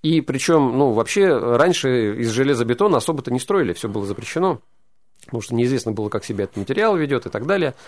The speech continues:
А вот Сибирская железная дорога уже использовала вовсю эту новую технологию. И, э, вот, получается, э, в тысяча девятьсот где-то пятнадцатом задумались и вот объявили этот конкурс, чтобы мост этот новый построить, да.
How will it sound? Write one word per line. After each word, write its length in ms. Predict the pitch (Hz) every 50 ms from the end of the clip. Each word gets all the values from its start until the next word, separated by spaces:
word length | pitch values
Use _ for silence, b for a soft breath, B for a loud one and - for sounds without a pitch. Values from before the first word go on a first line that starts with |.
| B B
А 100 | - 120
вот 100 | 131 143
Сибирская 360 | - 180 160 160 - - 143
железная 260 | 135 160 156 147 160 156
дорога 240 | 196 240 233 196
уже 140 | 151 131 175
использовала 500 | 180 175 - 226 196 165 139 139 127 123
вовсю 320 | 117 127 139 131 - 131 107
эту 180 | 95 - 117
новую 280 | 113 113 110 101 98 98
технологию. 580 | - - 147 165 202 226 208 147 120 92 87 B B B B B B B B _
И, 260 | - 147 170 170 156
э, 340 | 147 135 117 117 113 113 110 107
вот, 500 | - - - 123 120 - 131 139 135 - - - - - - -
получается, 680 | 135 131 127 - 160 143 139 139 - 135 120 113 b b b b b b b b b b b b b b -
э, 440 | - 117 113 113 113 110 107 104 101
в 320 | - - - - - - - -
тысяча 280 | - 170 160 - - 147
девятьсот 540 | 139 147 147 147 - - 165 156 139 - - - - - 123
где-то 640 | 65 - 131 120 131 131 - - 127 117 117 110 - - _ _ _ _ -
пятнадцатом 760 | - 151 131 - 175 160 135 - - - - - 107 98 95 -
задумались 640 | - 113 113 127 127 127 127 110 101 92 92 - -
и 40 | 104
вот 140 | 98 101
объявили 360 | 107 104 113 117 117 113 104 98
этот 160 | - - -
конкурс, 480 | - 254 254 202 - - - - - -
чтобы 260 | - - 107 101 110
мост 260 | 120 123 101 - -
этот 160 | 104 - -
новый 200 | 117 117 98 92
построить, 440 | 85 101 104 - - - 90 85 87
да. 180 | - 143 -